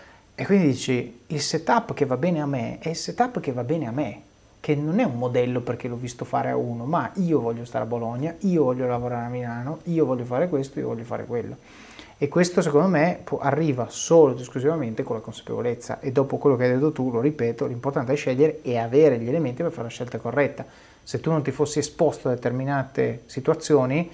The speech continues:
non avresti avuto gli elementi per fare la scelta che adesso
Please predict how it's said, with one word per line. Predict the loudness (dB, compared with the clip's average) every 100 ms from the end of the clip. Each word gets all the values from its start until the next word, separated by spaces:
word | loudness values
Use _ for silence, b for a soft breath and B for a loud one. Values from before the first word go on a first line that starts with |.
| B B -4
non | -2
avresti | 0 0 -2
avuto | -2 -4
gli | -4
elementi | -2 -2 -2 -2
per | -2
fare | -4 -6 -4
la |
scelta | -4 -4 -2 -4
che | -2
adesso | -2 -2 -4 -6